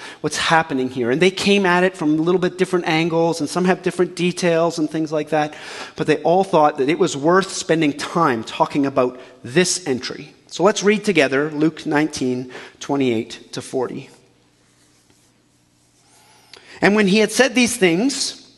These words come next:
he went on ahead, going up to Jerusalem.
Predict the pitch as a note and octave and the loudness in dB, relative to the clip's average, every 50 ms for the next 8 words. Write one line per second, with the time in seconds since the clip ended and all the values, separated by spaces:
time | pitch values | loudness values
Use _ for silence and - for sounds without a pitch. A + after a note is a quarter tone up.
0 | _ _ - - F#3+ F#3+ G3+ G3 G3 G3 F#3+ F#3 F3+ F3 F3 F3+ D#3+ B2+ - A#2+ | _ _ -2 2 4 6 6 4 4 4 4 4 4 4 4 4 4 2 0 -6
1 | A#2 - - - - _ _ _ _ _ _ _ - - E3+ F#3 F#3 F#3 F#3 F3+ | -14 -16 -20 -20 -20 _ _ _ _ _ _ _ -2 0 2 4 4 4 2 2
2 | - - F3 D3+ C#3+ D3+ E3 E3 D#3 - C#3 B2+ B2 B2+ C3 | 0 -2 -4 -2 -2 0 0 0 -2 -2 -4 -6 -6 -6 -10